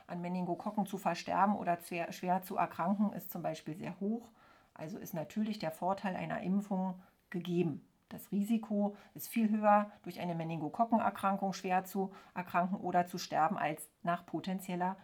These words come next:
Impfreaktion. Der Nutzen-Risiko bei der covid-Impfung,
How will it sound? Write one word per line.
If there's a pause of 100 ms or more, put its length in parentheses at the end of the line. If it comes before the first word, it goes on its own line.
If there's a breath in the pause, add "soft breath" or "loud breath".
(160 loud breath)
Impfreaktion. (840 soft breath)
Der
Nutzen-Risiko
bei
der
covid-Impfung,